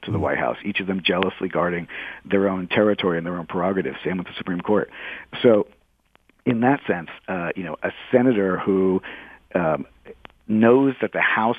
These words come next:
Speaker 1: has impeached a president and chooses not to hear as much evidence as possible is not following the constitutional process, at least as laid out by the architects of the Constitution.
Speaker 2: Mm. Let's go to Bill in Dearborn.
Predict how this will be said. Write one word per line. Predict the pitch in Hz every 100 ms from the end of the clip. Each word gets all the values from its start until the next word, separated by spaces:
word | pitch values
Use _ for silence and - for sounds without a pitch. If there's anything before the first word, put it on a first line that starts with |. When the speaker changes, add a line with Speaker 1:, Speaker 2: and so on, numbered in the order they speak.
| -
Speaker 1:
has | 101
impeached | 95 - 110 113 - - -
a | 101
president | - 101 95 90 82 -
and | 85
chooses | - - 110 104 104 92
not | 95 -
to | -
hear | 90 - 92 90 87 - - -
as | 95 -
much | 95 101 -
evidence | 104 98 90 90
as | -
possible | 95 90 - 82 76 - - - - -
is | 113 107 98 -
not | 113 123 127 - -
following | 120 120 113 107 98 92
the | 95
constitutional | - 113 101 - 98 92
process, | 87 95 90 92 85 -
at | 87 -
least | 101 107
as | 101 82
laid | 87 85
out | 85 85
by | 85
the | 76
architects | 69 76 - 76 -
of |
the | -
Constitution. | 76 - - - - -
Speaker 2:
Mm. | 95 87 - _ _ - - - -
Let's | 175 180
go | 196
to | 165
Bill | 117 123 139 104 95 -
in | 110
Dearborn. | 110 202 107 52 53